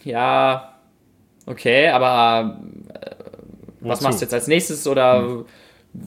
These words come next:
Speaker 1: äh, „Hättest du das nicht besser machen können?“ oder so. Äh, und dann ist dann so,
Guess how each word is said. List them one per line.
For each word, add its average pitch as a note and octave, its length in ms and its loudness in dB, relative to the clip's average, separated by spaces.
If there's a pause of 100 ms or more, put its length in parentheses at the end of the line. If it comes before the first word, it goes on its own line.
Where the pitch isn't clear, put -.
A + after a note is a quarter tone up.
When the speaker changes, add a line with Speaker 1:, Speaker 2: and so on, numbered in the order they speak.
(380)
Speaker 1:
äh, B2 540 2
„Hättest C3 280 -4
du - 20 2
das A#2+ 100 -2
nicht A2+ 140 -4
besser F3+ 240 2
machen E3 240 -2
können?“ D3 420 -2
oder C#3 220 -2
so. C3 560 0 (400)
Äh, C3+ 200 0
und C#3 80 -2
dann D3+ 140 2
ist D3+ 100 -2
dann C#3+ 140 2
so, C#3 380 4